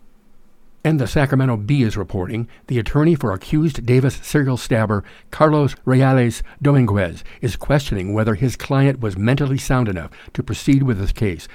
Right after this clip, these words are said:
forcing a Yolo County judge to suspend criminal proceedings.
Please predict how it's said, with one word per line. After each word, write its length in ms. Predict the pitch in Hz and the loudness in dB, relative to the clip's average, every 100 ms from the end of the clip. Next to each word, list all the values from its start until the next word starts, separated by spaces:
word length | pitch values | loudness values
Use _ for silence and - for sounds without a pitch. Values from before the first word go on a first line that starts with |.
| - - | -20 -4
forcing 460 | 147 135 147 135 | 2 2 2 0
a 20 | 113 | -2
Yolo 420 | 98 113 143 131 | 0 2 4 2
County 360 | - 135 120 | 0 -2 -2
judge 340 | 104 120 110 - - - | -2 0 0 -4 -14 -6
to 80 | 113 | -6
suspend 540 | - 107 - 139 123 | -4 -6 0 2 2
criminal 420 | - 131 120 117 | 0 0 0 -2
proceedings. 800 | 104 - 95 110 92 73 - - | -4 -8 -6 -6 -6 -8 -12 -18